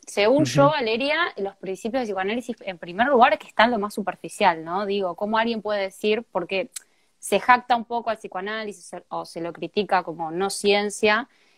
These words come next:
Speaker 1: en el punto de que si el inconsciente no se puede ni ver ni tocar,
Speaker 2: Ujú.
Speaker 1: ¿en dónde está el inconsciente?
Speaker 2: Ujú.
Speaker 1: Y es real, digo, ¿no? Es una crítica más que válida.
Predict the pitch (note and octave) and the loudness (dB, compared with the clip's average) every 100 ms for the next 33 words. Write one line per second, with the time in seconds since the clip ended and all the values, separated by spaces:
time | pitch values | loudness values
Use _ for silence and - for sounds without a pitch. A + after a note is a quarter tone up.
0 | _ F#3+ F3+ E3+ G3+ G#3+ A3+ A3+ F3+ E3+ | _ -6 -6 -4 -4 2 4 4 2 -2
1 | E3+ - G3+ A3 B3 E4+ D#4 A#3 - F#3+ | -2 0 0 2 2 2 0 -2 -2 0
2 | G3+ F#3+ F3+ F3 F3+ E3 D#3+ D3+ - _ | 2 2 0 0 -2 -4 -4 -4 -6 _
3 | _ _ _ - C3+ C#3+ C3+ G#3 - F3 | _ _ _ -4 0 2 2 0 0 0
4 | E3 D#3+ D#3+ - D#3 D#3 - - _ _ | 0 -4 -6 -6 -12 -10 -14 -16 _ _
5 | _ _ - D#3 D3 F3+ G3 - - E4+ | _ _ -2 0 2 0 -2 -8 -4 4
6 | A#3+ F#3 F3+ E3 F#3 F#3 F3 E3+ A3 A3+ | 6 8 8 4 4 6 6 6 4 4
7 | G#3 E3+ F#3 G#3 G3+ F3+ E3+ F#3+ - F#3 | 2 2 -2 -4 2 2 4 -2 -2 0
8 | G3+ G3 F3 E3+ E3 | 4 4 2 -8 -10